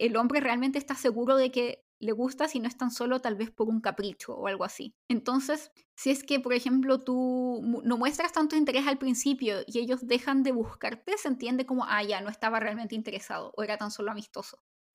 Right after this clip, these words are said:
Entonces, por eso uno tiene que un poco esperar un poco y ver como realmente las intenciones del hombre para estar segura de lo que quiere. Entonces, por eso los hombres tienden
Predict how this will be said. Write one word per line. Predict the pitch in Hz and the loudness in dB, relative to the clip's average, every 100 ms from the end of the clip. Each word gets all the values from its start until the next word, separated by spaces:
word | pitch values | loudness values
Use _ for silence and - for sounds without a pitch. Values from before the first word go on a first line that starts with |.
| - | -2
Entonces, | 240 - 311 | 0 2 0
por | 240 | 0
eso | 262 302 | 0 2
uno | 302 | 2
tiene | 285 302 | 2 2
que | 311 | 2
un | 277 | 2
poco | 254 294 | 2 -2
esperar | - 220 196 208 | -2 0 0 2
un | 269 269 | 0 0
poco | 320 302 370 440 - | -2 -2 -2 -4 -4
y | 233 220 | -4 -2
ver | 240 254 | -2 -2
como | 262 254 | -4 -4
realmente | 247 233 240 254 269 | -2 -2 0 0 0
las | 269 | 0
intenciones | 240 233 220 - 285 339 277 | -2 -2 -8 -4 0 2 2
del | 226 202 | 0 -4
hombre | 220 226 247 302 - _ _ | -4 -4 -4 -6 -10 _ _
para | - 226 | -2 -2
estar | 226 233 | -2 -4
segura | 247 262 247 240 | 0 -2 0 0
de | 220 | -2
lo | 233 | -4
que | 220 | -6
quiere. | 220 220 | -4 -6
Entonces, | 190 220 247 | -4 -4 -4
por | 240 | -4
eso | 269 | -2
los | 277 | 0
hombres | 294 320 | -2 -2
tienden | 277 285 | -2 -2